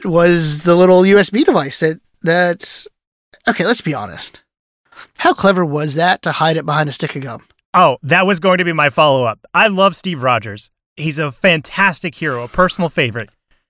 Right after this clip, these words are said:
Speaker 2: Terrible at hiding things. <laughs> That was so bad.
Speaker 1: Right? Like,
Speaker 2: <laughs>
Speaker 1: like, there's an element sometimes, like, you do hide stuff in plain sight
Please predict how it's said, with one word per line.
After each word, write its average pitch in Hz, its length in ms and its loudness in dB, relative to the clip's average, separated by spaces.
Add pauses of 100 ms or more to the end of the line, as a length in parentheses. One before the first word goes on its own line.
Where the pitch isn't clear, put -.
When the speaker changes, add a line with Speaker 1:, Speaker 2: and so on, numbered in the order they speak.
(200)
Speaker 2:
Terrible 175 540 2
at 127 80 -4
hiding 120 320 -4
things. 120 480 -10
<laughs> - 80 -20
That - 180 2
was 247 200 2
so 202 340 2
bad. 180 380 0 (640)
Speaker 1:
Right? 220 340 2
Like, 233 240 2 (920)
Speaker 2:
<laughs> - 760 -16
Speaker 1:
like, 233 120 2
there's 254 160 2
an 247 80 -2
element 269 300 0
sometimes, 226 520 0
like, 185 120 -2
you 180 80 -4
do 180 200 -2
hide 180 220 0
stuff 175 320 -4
in 160 240 -4
plain 170 280 -6
sight - 560 -8